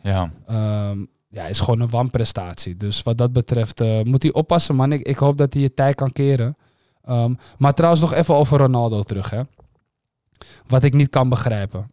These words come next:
Speaker 2: Ik snap dat je ambitieus bent. Ik snap dat je leeft voor de Champions League. Weet je, ik, ik snap al die dingen wel. Maar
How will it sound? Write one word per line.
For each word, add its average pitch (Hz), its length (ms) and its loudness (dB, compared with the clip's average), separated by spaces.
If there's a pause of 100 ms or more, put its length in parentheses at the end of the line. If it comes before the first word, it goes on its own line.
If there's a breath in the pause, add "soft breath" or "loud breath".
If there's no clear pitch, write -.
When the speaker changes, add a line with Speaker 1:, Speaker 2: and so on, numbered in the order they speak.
Speaker 2:
Ik 151 160 -6
snap 151 260 2
dat 147 120 2
je - 80 2
ambitieus 123 600 2
bent. 113 160 -2
Ik 117 80 -8
snap 127 260 -2
dat 120 160 0
je 123 100 2
leeft 120 460 0
voor 113 160 -2
de 117 120 -4
Champions 110 480 -4
League. 101 260 -6
Weet 104 160 -6
je, - 80 -6
ik, - 160 -8
ik - 240 -14
snap - 280 0
al 101 140 -2
die 101 140 -10
dingen 87 260 -12
wel. 85 180 -12
Maar 110 300 -6